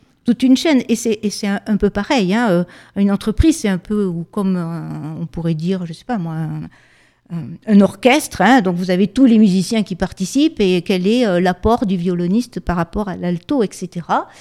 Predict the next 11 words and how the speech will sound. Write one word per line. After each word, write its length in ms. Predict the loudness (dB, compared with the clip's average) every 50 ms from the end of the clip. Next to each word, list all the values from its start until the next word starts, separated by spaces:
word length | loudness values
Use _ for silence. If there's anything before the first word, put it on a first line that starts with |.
| -20 -20 -20 _ -2
Donc 160 | -2 0 2
là, 100 | 2 2
on 100 | 2 2
va 100 | 2 0
faire 240 | 0 0 -4 -4 -4
de 80 | -4 -8
cette 240 | -4 -4 -6 -6 -4
façon-là, 600 | -8 -8 -8 -8 -6 -6 -4 -2 -2 -2 -4 -6 -10 -20 -20 -6 -2
on 60 | 2
va 140 | 4 6 8
mesurer, 640 | 8 8 8 6 4 2 2 2 2 0 0 -2